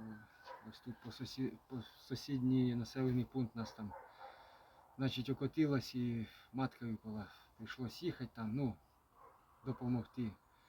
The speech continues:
Теж втратив час, поки туди-сюди з'їздив, ну, вже не було коли їхати.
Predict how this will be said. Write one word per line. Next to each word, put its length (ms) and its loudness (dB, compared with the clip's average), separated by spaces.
Теж 220 0
втратив 480 -4
час, 440 -4
поки 220 -8
туди-сюди 680 -2
з'їздив, 480 -2
ну, 160 0
вже 140 0
не 140 8
було 180 6
коли 200 2
їхати. 340 2